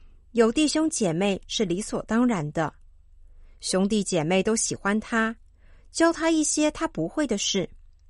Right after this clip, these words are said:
他也从他们身上学到很多东西。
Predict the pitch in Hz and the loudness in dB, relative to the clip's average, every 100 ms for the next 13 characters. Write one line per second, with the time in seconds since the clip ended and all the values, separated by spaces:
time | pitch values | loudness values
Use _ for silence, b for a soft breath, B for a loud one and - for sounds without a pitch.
0 | - - - - - - 202 202 175 190 | -20 -20 -20 -20 -16 -2 2 4 2 0
1 | 196 233 220 233 262 247 247 208 - - | 0 2 2 2 0 2 2 2 0 0
2 | 233 226 165 - 180 185 214 233 - 180 | 0 -2 -4 -4 -2 0 2 0 0 -4